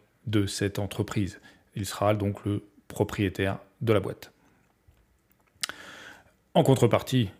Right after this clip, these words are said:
de ce titre de capital, euh, ça va vous conférer des droits, notamment des droits de vote, parce qu'en fait, comme vous êtes propriétaire, bah, c'est vous le patron, donc, euh, vous avez des droits qui sont notamment les droits de vote aux assemblées générales, principalement,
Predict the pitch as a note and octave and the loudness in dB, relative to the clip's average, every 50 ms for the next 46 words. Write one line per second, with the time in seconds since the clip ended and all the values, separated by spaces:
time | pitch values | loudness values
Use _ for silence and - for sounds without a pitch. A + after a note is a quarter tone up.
0 | _ - - B3 C#3+ A2 B2+ C#3 C3+ - A#2 G2+ - - A#2 - - A2+ G2 F#2+ | _ -18 -10 -6 2 6 6 6 6 6 2 2 2 -2 -4 -2 0 0 0 0
1 | - F#2 F2 - F#2 - A#2+ D3+ F3+ F#3 G3 G3 - - - - - - _ _ | 0 -2 -4 -2 0 2 4 4 4 4 2 0 -4 -12 -20 -20 -20 -20 _ _
2 | - - G#2+ G#2 G2+ G2 - - A2+ G#2 G#2 A2 G#2+ - C3+ A#2+ - C3 C3 A#2+ | -4 0 0 2 2 0 0 2 4 4 4 4 4 4 4 4 6 6 6 6
3 | A2+ G#2+ G2 F#2+ F#2 G2+ B2+ F3 - - - - - A2 - G#2 G#2 A#2 C#3 C3 | 6 4 4 4 6 6 6 6 4 0 -6 -6 -4 -2 -2 0 0 2 2 4
4 | G#2+ - F#2+ G2+ G2+ G2 F#2 F#2 F2+ F2+ G#2 C3+ F3 E3 - - - - - _ | 2 2 2 2 2 2 0 -2 0 4 4 4 4 2 -2 -8 -8 -12 -16 _
5 | _ _ _ _ - - - - - F#2+ F2 - G2 - - - G#2 G2 G2 G2 | _ _ _ _ -16 -14 -10 -8 -6 -6 -4 -4 -6 -2 -2 -2 0 0 -2 -2
6 | F#2+ G2+ G2+ - - - G#2 - - A2 G2+ F#2+ - G#2+ G2+ G2+ - - - - | -2 -2 -4 -2 -2 -4 -4 0 2 0 2 2 2 0 0 0 -2 -6 -6 -4
7 | A2+ A#2 A#2 A2+ G#2+ G2+ F#2 F#2+ - - - G#2+ F#2+ F#2 F#2+ A#2+ C3+ B2 B2+ - | -2 -2 0 0 0 -2 -2 -2 -4 -2 0 0 0 0 2 2 2 2 2 0
8 | G#2+ - - - A#2+ D3 G3 - - - - G#2+ G2+ F#2 - - G2+ F#2+ F2 - | 0 0 0 0 -2 -2 -2 -2 -6 -6 -6 -4 -4 -6 -4 -4 -4 -4 -4 -6
9 | - - - - - _ - C3 D3 C3+ C3+ B2 A#2 A2+ A#2+ A#2 A2+ - - A#2 | -10 -20 -20 -20 -16 _ -2 0 2 4 4 4 4 4 4 4 2 2 -2 0
10 | G#2+ A#2+ A#2 A2 G#2 G2 G#2 G2+ A2+ D#3+ G3 - - - - _ _ - A2 G2+ | 2 2 4 4 4 4 6 6 6 6 4 2 -4 -12 -20 _ _ -6 -6 -4
11 | - - A2 G#2 G#2 G2 G2 G#2+ G#2+ G#2 G2 F#2 F#2 F2 F2 A2+ C3+ C3+ A#2+ G2+ | -4 -4 -2 -4 -2 -2 -2 -2 -2 -2 0 -2 -2 0 2 2 2 2 2 0
12 | G#2 G2 - - G2+ G2 F#2+ F2+ F#2+ F2 E2+ F#2 A#2 D#3 F3+ F#3+ F#3+ - - - | -2 -2 -2 -2 -4 -4 -4 -4 -4 -4 -2 -2 0 0 0 -2 -4 -8 -16 -20
13 | _ - - A2 G2+ - - - F#2+ E2+ F2+ A#2+ D#3+ F3 - | _ -6 -4 -4 -2 -2 -2 -2 -2 0 0 0 0 0 -4